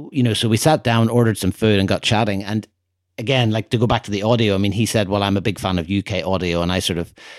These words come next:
nodded as if, like, I understood what that meant. But, um, <laughs> he was playing, he was playing some records, you know, and I mean, the sound was just so crisp and so clear. And, you know, then he got, um, the hot dogs. We ordered a couple of hot dogs, and again, you know, even that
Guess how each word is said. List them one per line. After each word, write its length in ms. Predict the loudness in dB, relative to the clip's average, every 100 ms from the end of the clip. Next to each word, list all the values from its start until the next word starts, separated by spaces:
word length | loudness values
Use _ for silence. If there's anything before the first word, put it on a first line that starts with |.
| -4
nodded 400 | 2 2 2 0
as 160 | -2 -2
if, 320 | -4 -8 -8
like, 220 | -6 -2
I 100 | 0
understood 380 | 0 -2 -2 -4
what 100 | -2
that 140 | -2
meant. 280 | 0 0 0
But, 220 | 0 -2 -6 -20 -20 -6
um, 440 | -2 0 0 2 2 2
<laughs> 180 | -2 2
he 80 | 4
was 140 | 4 4
playing, 340 | 4 4 2 -4 -4
he 80 | 2
was 100 | 4
playing 240 | 6 4 6
some 220 | 6 6
records, 500 | 4 4 2 4 2
you 60 |
know, 220 | 4 6 4
and 240 | 4 2
I 60 | 4
mean, 160 | 4
the 60 | 4
sound 400 | 2 4 6 6
was 120 | 4
just 220 | 2 2
so 280 | 4 6 6
crisp 540 | 4 2 2 0 -4 0
and 160 | 2
so 300 | 4 4 4
clear. 520 | 4 2 4 4 2 0 -8 -20 -8
And, 280 | 0 2 2 -2 _ _
you 120 | 2 4
know, 140 | 6
then 300 | 6 6 6
he 240 | 6 4
got, 560 | 4 4 4 0 -8 -6
um, 380 | 0 4 4 4
the 80 | 4
hot 220 | 2 0
dogs. 400 | 0 0 0 -2
We 100 | 2
ordered 160 | 2 2
a 40 |
couple 220 | -2 -2 0
of 40 |
hot 160 | 0 0
dogs, 240 | -2 -2
and 140 | -2
again, 320 | 0 2 4 4
you 80 |
know, 100 | 2 0
even 340 | 0 0 2
that 280 | 2 0